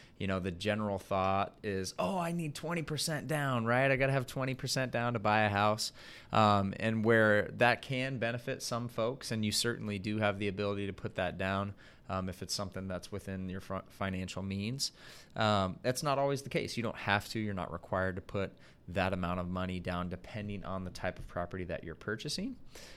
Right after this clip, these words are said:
Um, specifically talking about a, a primary residence, which is a house that someone would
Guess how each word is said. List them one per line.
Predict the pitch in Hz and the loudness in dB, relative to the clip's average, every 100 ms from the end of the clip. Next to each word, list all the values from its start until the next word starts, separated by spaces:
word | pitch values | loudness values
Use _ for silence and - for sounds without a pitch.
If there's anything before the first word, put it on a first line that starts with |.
| - | -2
Um, | 101 98 95 90 87 87 | 4 4 4 2 -2 -6
specifically | - - - 117 - 143 139 143 147 127 | -2 -2 -2 -2 0 0 -2 -4 -2 -2
talking | 131 123 131 120 | -2 -2 0 -2
about | 107 107 107 104 - 95 | 2 4 4 2 -2 -2
a, | 92 - | 0 0
a | 92 90 | -2 -4
primary | - 107 104 98 90 | -6 -4 -2 -2 0
residence, | 95 98 101 98 - | 0 -2 -4 -8 -8
which | 95 | -10
is | - | -8
a | 92 | -6
house | 101 95 - | -2 -2 -4
that | 85 | -4
someone | - 101 92 92 | -4 -4 -4 -6
would | 90 | -6